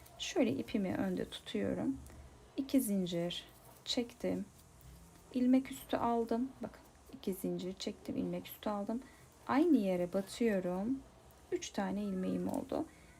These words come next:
İkisini aynı anda çekiyorum. Kapatıyorum. Üçünü, pardon. İlmek üstü aldım. Şunu da saydım. Bir, iki. Tekrar aynı yere battım.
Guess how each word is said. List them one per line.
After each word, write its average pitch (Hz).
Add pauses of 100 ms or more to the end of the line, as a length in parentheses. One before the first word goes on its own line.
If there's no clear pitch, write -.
(200)
İkisini 240
aynı 202
anda 185
çekiyorum. - (140)
Kapatıyorum. - (320)
Üçünü, - (100)
pardon. - (800)
İlmek 262
üstü -
aldım. 254
Şunu 285
da -
saydım. 196
Bir, 226
iki. 190 (500)
Tekrar 196
aynı 240
yere 247
battım. 254